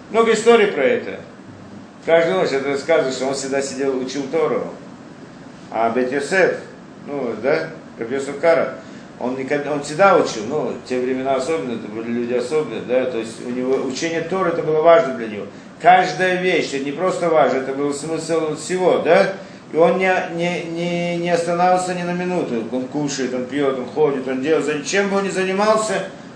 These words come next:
у него всё, он всегда занят Торой, да. Один раз у него была история, он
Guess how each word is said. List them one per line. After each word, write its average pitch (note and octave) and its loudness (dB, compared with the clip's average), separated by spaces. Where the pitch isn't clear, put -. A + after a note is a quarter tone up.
у C#3 -8
него F3+ 0
всё, F#3 -2
он E3+ -4
всегда F#3 0
занят F3+ 0
Торой, F#3+ 0
да. G3 4
Один G3 0
раз G3+ 2
у F3+ -4
него F#3 -2
была F3 0
история, E3+ 4
он D3+ 0